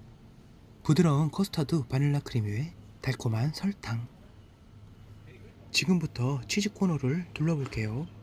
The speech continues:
음, 맛있는 것들이 많네. 코스트코 브리치즈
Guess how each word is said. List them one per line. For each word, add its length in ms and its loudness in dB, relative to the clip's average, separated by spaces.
음, 320 6
맛있는 360 2
것들이 540 -2
많네. 580 -2
코스트코 640 2
브리치즈 460 4